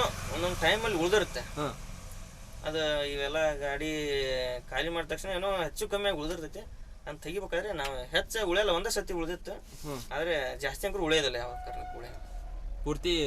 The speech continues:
Speaker 2: ಏರ್ ಪ್ರೆಷರಿಗೆ ಹೋಗ್ಬಿಡತ್ತೆ.
Speaker 1: ಹ್ಮ್, ಏರ್ ಪ್ರೆಷರ್ಗೆ ಸ್ವಚ್ಛ ಗಾಡಿ.
Speaker 2: ಹ್ಮ್, ಆ ಥರ ಪ್ರೆಷರ್ ಇರುತ್ತೆ.
Speaker 1: ಹ್ಮ್, ಆ ಥರ ಪ್ರೆಷರ್. ಫುಲ್ ಹೈ ಪವರ್.
Speaker 2: ಈ ಗಾಡಿ ಎಷ್ಟು ಗೇರ್ ಇದೆ?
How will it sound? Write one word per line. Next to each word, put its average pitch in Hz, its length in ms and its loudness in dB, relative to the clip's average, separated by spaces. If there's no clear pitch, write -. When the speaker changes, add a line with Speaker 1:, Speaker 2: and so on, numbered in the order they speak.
Speaker 2:
ಏರ್ 156 160 0
ಪ್ರೆಷರಿಗೆ 156 340 -2
ಹೋಗ್ಬಿಡತ್ತೆ. 131 440 -2
Speaker 1:
ಹ್ಮ್, 175 240 -2
ಏರ್ 180 200 4
ಪ್ರೆಷರ್ಗೆ 185 480 -4
ಸ್ವಚ್ಛ - 240 -8
ಗಾಡಿ. - 260 -8
Speaker 2:
ಹ್ಮ್, 127 180 -8
ಆ 139 140 2
ಥರ 165 160 -2
ಪ್ರೆಷರ್ 143 300 -2
ಇರುತ್ತೆ. 107 280 -4
Speaker 1:
ಹ್ಮ್, 139 180 -4
ಆ 123 80 -4
ಥರ 117 120 -6
ಪ್ರೆಷರ್. - 380 -6
ಫುಲ್ 170 220 0
ಹೈ 139 200 2
ಪವರ್. - 1200 -6
Speaker 2:
ಈ 156 80 0
ಗಾಡಿ 170 220 6
ಎಷ್ಟು 175 180 2
ಗೇರ್ 165 140 4
ಇದೆ? 113 180 2